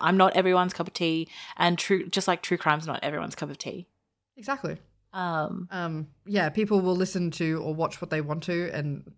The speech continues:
Speaker 2: that's pretty much it.
Speaker 1: Mm. In
Speaker 2: You know,
Speaker 1: terms
Speaker 2: it,
Speaker 1: of,
Speaker 2: it all,
Speaker 1: like
Speaker 2: it all depends on, like, how you view things and your own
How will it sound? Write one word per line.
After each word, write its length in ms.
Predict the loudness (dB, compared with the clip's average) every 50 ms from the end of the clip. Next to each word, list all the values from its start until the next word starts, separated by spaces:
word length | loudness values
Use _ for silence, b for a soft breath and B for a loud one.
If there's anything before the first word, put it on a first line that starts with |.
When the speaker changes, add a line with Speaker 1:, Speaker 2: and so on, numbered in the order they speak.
| _ _ -12
Speaker 2:
that's 200 | -12 -12 -12 -8
pretty 200 | -4 -2 0 0
much 180 | 0 0 0
it. 200 | -2 -2 -4 -6 -12 -20 -20 -20 _ _ _ -18 -12 -6
Speaker 1:
Mm. 500 | -2 2 4 4 4 4 2 -2 -4 -6 B B B B B B B B B 2
In 120 | 4 6
Speaker 2:
You 60 | 6
know, 60 | 6 6
Speaker 1:
terms 120 | 8 8 6
Speaker 2:
it, 40 | 6
Speaker 1:
of, 40 | 8
Speaker 2:
it 40 | 8
all, 100 | 8 8
Speaker 1:
like 140 | 8 6 2 -2
Speaker 2:
it 80 | 0
all 100 | 0 0
depends 320 | 0 2 2 2 2 4 2
on, 80 | 2
like, 180 | 2 0 0 -2
how 160 | -2 -2 0
you 260 | 0 -2 -2 -4 -4 -4
view 200 | -2 -2 -2 -2
things 340 | -2 -2 -4 -4 -4 -4
and 200 | -4 -4 -2 -2
your 220 | 0 0 2 2 2
own 360 | 2 0 -2 -2 -4 -6 -8